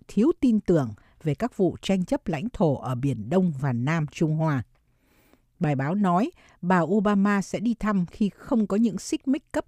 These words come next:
thời trong các lĩnh vực như nhân quyền. Tuy nhiên, mới trong tuần trước,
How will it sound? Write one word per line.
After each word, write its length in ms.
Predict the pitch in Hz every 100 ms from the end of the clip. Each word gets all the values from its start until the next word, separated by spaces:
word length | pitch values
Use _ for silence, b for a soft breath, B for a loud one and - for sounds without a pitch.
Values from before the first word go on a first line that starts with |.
| -
thời 300 | 165 135 117
trong 220 | - 180
các 260 | 175 233 220
lĩnh 140 | 160 190
vực 180 | 185 - _ -
như 120 | 190
nhân 300 | 175 175 165
quyền. 280 | - 156 120 _ _ b b b b b b
Tuy 140 | - 269
nhiên, 440 | 247 254 226 196
mới 260 | 180 185 285
trong 260 | - 240 196
tuần 240 | 156 127
trước, 300 | - 240 349